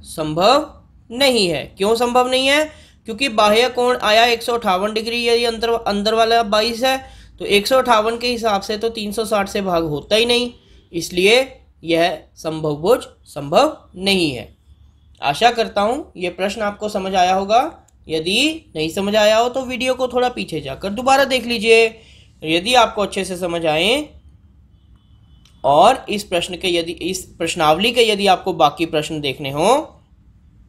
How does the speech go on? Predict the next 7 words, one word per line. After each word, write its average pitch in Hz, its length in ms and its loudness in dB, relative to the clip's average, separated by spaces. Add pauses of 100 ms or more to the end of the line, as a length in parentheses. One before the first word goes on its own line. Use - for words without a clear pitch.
(420)
तो 156 80 -4
आप 185 500 4 (280)
हमारे 156 320 0
चैनल 151 320 -4
को 156 140 -4
सब्सक्राइब 151 560 -6
करके 208 380 2